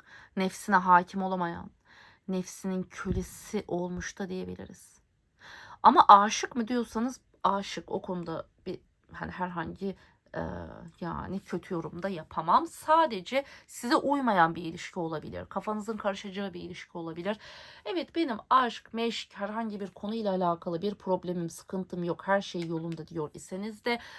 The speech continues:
hane halkı olarak sevineceğiniz müjdeli bir haber alabilirsiniz.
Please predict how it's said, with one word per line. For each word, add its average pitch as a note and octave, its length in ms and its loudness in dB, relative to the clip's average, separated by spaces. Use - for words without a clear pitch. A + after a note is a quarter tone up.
hane G#3 360 8
halkı G3+ 400 2
olarak E3+ 360 2
sevineceğiniz E3+ 840 -6
müjdeli E3 460 -6
bir D#3+ 120 -4
haber D#3+ 480 0
alabilirsiniz. E3+ 1200 -6